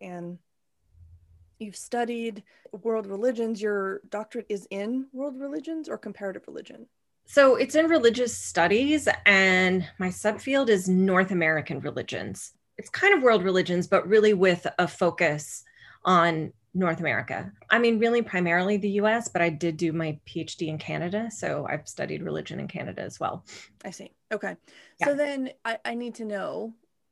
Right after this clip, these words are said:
Speaker 1: what it was that made you decide that that was your, your field of study. And I would just note that you're not a particularly religious person <laughs> yourself, from what I know
Speaker 2: No.
Speaker 1: about you. Yeah.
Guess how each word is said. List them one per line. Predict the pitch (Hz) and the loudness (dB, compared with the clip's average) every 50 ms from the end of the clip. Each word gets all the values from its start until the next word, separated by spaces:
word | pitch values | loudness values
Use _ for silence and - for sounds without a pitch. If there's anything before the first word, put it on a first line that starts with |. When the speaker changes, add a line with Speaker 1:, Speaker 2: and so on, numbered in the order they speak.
| _ _ _ _ | _ _ _ _
Speaker 1:
what | - 196 190 185 202 220 226 233 - - - - - | -16 -14 -10 -6 -4 -4 -4 -4 -8 -12 -16 -10 -8
it | 226 208 | -8 -8
was | 196 196 196 202 196 185 185 | -8 -8 -8 -8 -8 -8 -10
that | 190 196 190 - | -12 -12 -10 -10
made | 196 196 196 196 185 175 | -12 -12 -12 -12 -12 -10
you | 196 196 | -12 -12
decide | 175 185 180 - - 185 180 180 175 175 | -12 -12 -14 -14 -14 -12 -12 -12 -12 -12
that | - - - | -14 -14 -14
that | 185 175 165 - | -14 -14 -14 -12
was | 190 185 175 170 180 | -14 -14 -14 -12 -10
your, | 175 170 170 175 170 170 180 - _ _ _ _ _ _ _ _ _ 185 185 185 185 185 - _ _ _ _ _ _ _ - | -10 -8 -8 -8 -8 -10 -12 -14 _ _ _ _ _ _ _ _ _ _ -20 -20 -20 -20 -20 _ _ _ _ _ _ _ -10
your | 208 185 180 | -10 -10 -8
field | - - 185 180 170 165 | -10 -10 -10 -8 -8 -8
of | 160 165 | -10 -14
study. | - - - 151 - 175 - 208 _ _ _ _ _ - | -12 -12 -12 -12 -12 -12 -16 -18 _ _ _ _ _ -4
And | 214 226 | -2 -2
I | 233 | -2
would | 226 214 220 208 | -2 -4 -8 -10
just | 220 240 233 - | -12 -12 -8 -6
note | 220 202 190 175 165 - | -6 -4 -4 -4 -6 -8
that | - - | -10 -10
you're | 190 226 | -8 -8
not | 226 240 285 320 285 | -6 -4 -4 -4 -6
a | |
particularly | - - 185 - _ _ - 247 226 226 208 196 185 180 170 | -8 -12 -18 -20 _ _ -14 -10 -8 -6 -6 -6 -6 -6 -8
religious | 170 165 170 170 170 165 175 - | -8 -8 -8 -8 -10 -10 -12 -16
person | - _ - 165 165 - - - - - - - _ _ _ | -16 _ -14 -14 -12 -12 -14 -14 -14 -16 -20 -20 _ _ _
<laughs> | - - - _ _ _ _ _ - | -20 -20 -20 _ _ _ _ _ -6
yourself, | - - - - - 220 - _ - - - - _ - - - - - | -6 -6 -6 -6 -8 -8 -8 _ -10 -10 -10 -12 _ -14 -12 -12 -6 0
from | - 349 | 2 4
what | 311 294 226 | 4 6 4
I | 226 220 | 4 2
know | 208 196 175 175 | 2 2 2 2
Speaker 2:
No. | 165 - | 2 0
Speaker 1:
about | 156 151 143 - | 0 -2 -4 -4
you. | - 165 - - 185 _ | -8 -10 -10 -10 -12 _
Yeah. | - - - - - | -6 -6 -4 -4 -8